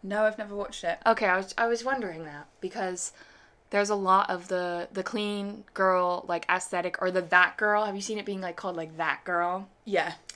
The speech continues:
Speaker 2: So, like, that girl would, like, wake up at four A M, work out, drink her celery juice.
Speaker 1: But I also, when I, when we're saying clean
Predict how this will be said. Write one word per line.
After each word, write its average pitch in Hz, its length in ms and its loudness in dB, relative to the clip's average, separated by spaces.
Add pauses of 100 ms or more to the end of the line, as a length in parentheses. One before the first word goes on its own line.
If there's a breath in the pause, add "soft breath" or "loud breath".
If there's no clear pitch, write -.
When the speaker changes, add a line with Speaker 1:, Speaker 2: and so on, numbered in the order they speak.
(140)
Speaker 2:
So, 208 200 2
like, 175 300 0
that 196 280 8
girl 170 480 2 (380 loud breath)
would, 190 140 2
like, 175 220 2
wake 180 280 2
up 185 100 -2
at 175 120 -4
four 180 240 2
A 175 180 0
M, 175 540 0 (280 loud breath)
work 190 360 6
out, 175 640 6
drink 196 260 -4
her 180 380 -2
celery 180 500 -2
juice. 170 840 -4
Speaker 1:
But 247 120 8
I 247 80 6
also, 285 540 -2 (920)
when 247 240 2
I, 277 140 2
when 254 180 0
we're 285 80 2
saying 247 360 -4
clean 208 540 -8